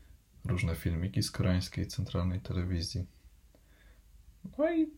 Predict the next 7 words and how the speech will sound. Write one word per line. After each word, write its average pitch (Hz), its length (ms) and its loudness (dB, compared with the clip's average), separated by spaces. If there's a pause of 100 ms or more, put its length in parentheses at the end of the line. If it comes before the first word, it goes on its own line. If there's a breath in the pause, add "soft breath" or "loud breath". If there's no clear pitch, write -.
(100)
tak - 200 0
naprawdę 113 460 4
nasza 110 220 2
społeczność 92 580 0
coraz 90 300 2
bardziej 95 380 4
rośnie. 78 500 2